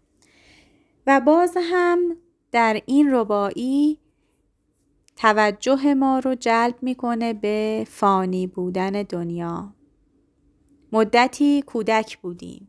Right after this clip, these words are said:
می‌رفتیم استاد به ما درس می‌داد. بعد خودمون استاد شدیم و از اون استادی مغرور شدیم و خوشحال شدیم که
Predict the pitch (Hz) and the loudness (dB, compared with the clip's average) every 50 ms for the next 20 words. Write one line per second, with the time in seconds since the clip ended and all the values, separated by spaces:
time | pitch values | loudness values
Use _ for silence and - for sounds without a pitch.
0 | _ - 226 233 233 240 240 233 233 - - 247 240 226 - - 196 190 - - | _ -12 -10 -6 -4 -4 -4 -4 -6 -10 -8 -8 -8 -8 -8 -8 -6 -6 -6 -4
1 | - 208 214 214 208 196 190 185 190 202 196 196 202 185 170 165 175 180 - - | -2 -2 -2 -4 -4 -8 -8 -6 -6 -8 -6 -6 -6 -6 -4 -6 -8 -8 -10 -10
2 | - - - - - - - - - - _ _ _ _ _ _ _ _ _ _ | -12 -14 -16 -18 -18 -16 -18 -18 -18 -20 _ _ _ _ _ _ _ _ _ _
3 | - 220 254 269 269 269 - - 277 277 254 262 254 247 254 247 220 202 208 202 | 0 2 2 4 2 0 -4 -6 -6 -6 -4 -6 -6 -6 -8 -8 -8 -8 -8 -8
4 | - - 220 226 240 233 - - 240 226 233 240 233 226 233 233 226 226 226 220 | -6 -4 -4 -4 -4 -4 -8 -8 -8 -8 -8 -8 -8 -8 -8 -8 -8 -8 -8 -10
5 | 220 233 - _ _ _ _ _ _ _ - 196 190 190 185 - - 214 226 233 | -10 -12 -16 _ _ _ _ _ _ _ -6 -6 -4 -4 -6 -6 -6 -6 -6 -6
6 | - - 208 202 - - - - 196 190 190 190 190 208 214 220 220 226 226 214 | -4 -4 -2 -2 -2 -2 -2 -2 -2 -2 -2 -4 -6 -8 -8 -8 -8 -8 -6 -4
7 | 202 196 185 185 185 - 175 180 190 202 214 208 214 - - 226 220 214 226 214 | -2 -2 -2 -2 -2 -4 -4 -2 -2 -2 -2 -2 -4 -4 -2 -2 -4 -4 -4 -6
8 | 214 208 214 214 208 208 208 208 - 190 196 196 185 180 202 208 220 226 226 - | -6 -6 -6 -4 -4 -6 -6 -6 -6 -4 -4 -4 -2 0 0 2 2 0 0 -2
9 | - 240 233 233 233 226 233 233 - 247 226 226 226 226 226 | -2 -2 -2 -4 -6 -8 -10 -10 -10 -8 -8 -6 -6 -8 -10